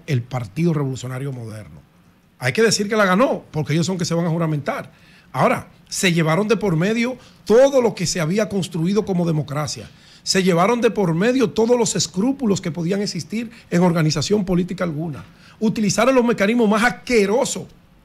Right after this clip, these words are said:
y perversos que partido alguno hubiese utilizado en democracia. Amenazaron grandemente la estabilidad política de la República Dominicana.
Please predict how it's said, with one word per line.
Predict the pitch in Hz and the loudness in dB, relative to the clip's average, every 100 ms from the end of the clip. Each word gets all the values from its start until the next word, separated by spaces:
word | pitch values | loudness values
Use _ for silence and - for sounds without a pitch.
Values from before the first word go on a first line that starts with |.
| - | -4
y | 208 | -2
perversos | - 220 185 160 262 220 - - - - - - | 2 2 2 4 4 2 -4 -12 -18 -20 -20 -6
que | 196 | -2
partido | - 190 151 247 277 254 | 0 0 -2 0 0 4
alguno | 196 160 311 311 175 - _ _ | 2 4 2 2 0 -6 _ _
hubiese | 156 170 190 196 | -4 -2 -2 -6
utilizado | 180 165 143 180 160 139 - | -8 -6 -4 -2 -4 -6 -12
en | 165 160 | -8 -4
democracia. | 151 151 131 135 - 80 - _ _ _ - | -4 -6 -8 -8 -10 -14 -20 _ _ _ 0
Amenazaron | 202 214 220 180 - - 370 330 196 135 - - | 2 4 4 2 0 0 2 4 0 -4 -10 -14
grandemente | 143 196 240 202 175 214 185 160 - - | -4 0 0 0 2 0 0 -6 -10 -6
la | 170 190 | 0 0
estabilidad | 196 185 170 214 220 | 2 0 2 2 2
política | 254 190 196 294 285 175 170 | 2 4 4 0 -2 -8 -6
de | 160 | -6
la | |
República | 147 117 160 156 151 | -10 -12 -12 -10 -10
Dominicana. | 147 143 131 139 120 | -12 -12 -14 -18 -20